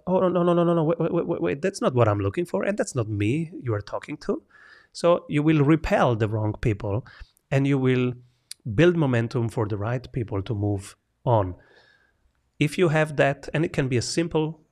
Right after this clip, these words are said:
page, after people schedule with you, uh, literally a, a ready for call page, or we called it once the,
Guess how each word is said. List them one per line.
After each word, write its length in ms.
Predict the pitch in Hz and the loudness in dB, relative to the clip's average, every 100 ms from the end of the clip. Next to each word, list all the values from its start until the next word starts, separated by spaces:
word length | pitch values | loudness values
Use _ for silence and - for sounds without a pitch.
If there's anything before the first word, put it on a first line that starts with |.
| - | -6
page, 500 | 135 110 135 - - _ _ _ _ _ _ - - - | -4 -4 -6 -12 -16 _ _ _ _ _ _ -18 -8 -6
after 260 | - 151 | -4 -2
people 260 | 131 123 113 | -2 0 -2
schedule 360 | - 127 120 | -2 -2 0
with 220 | 110 113 110 | 2 0 0
you, 340 | 107 107 107 _ _ _ _ _ _ _ | 0 -2 -4 _ _ _ _ _ _ _
uh, 60 | 123 | 0
literally 600 | 139 139 113 107 110 120 - | 0 2 0 0 -2 -6 -6
a, 320 | 113 107 110 - | -2 -2 -4 -2
a 120 | 113 | 0
ready 260 | 117 117 | 2 0
for 180 | 117 120 | -2 -6
call 340 | - 113 101 104 | -6 -4 -4 -6
page, 520 | - 92 110 - - - - _ 131 | -8 -6 -8 -10 -18 -20 -20 _ -2
or 340 | 107 101 104 | 0 0 0
we 140 | 127 123 | -2 -2
called 340 | - 113 107 | -2 -4 0
it 300 | 113 101 - | 0 0 -2
once 380 | 120 113 110 - | 0 2 0 -2
the, 300 | 123 110 | 0 0